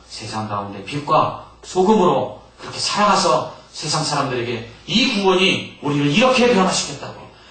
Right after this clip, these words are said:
이 구원이 이렇게 우리를 살게 했다고 당당히 증거하고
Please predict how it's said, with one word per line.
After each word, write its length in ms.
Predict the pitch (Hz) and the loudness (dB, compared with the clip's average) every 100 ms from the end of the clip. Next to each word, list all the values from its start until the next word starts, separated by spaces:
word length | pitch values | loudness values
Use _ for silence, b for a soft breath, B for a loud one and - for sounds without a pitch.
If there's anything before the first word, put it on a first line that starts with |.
| B | B
이 320 | 160 233 277 214 | -2 2 2 4
구원이 680 | 226 226 226 - - - - | 4 4 4 0 -4 -10 -2
이렇게 340 | 240 302 302 | 2 4 4
우리를 260 | 269 233 247 | 2 2 0
살게 360 | - 196 196 | 0 0 2
했다고 540 | - - 110 123 - - - | 0 0 -2 -4 -8 -14 -14
당당히 720 | - 127 127 127 123 123 113 - | -8 -6 -2 -2 -2 -6 -8 -14
증거하고 840 | - 127 127 120 120 120 113 113 | -10 -6 0 0 0 -2 -4 -6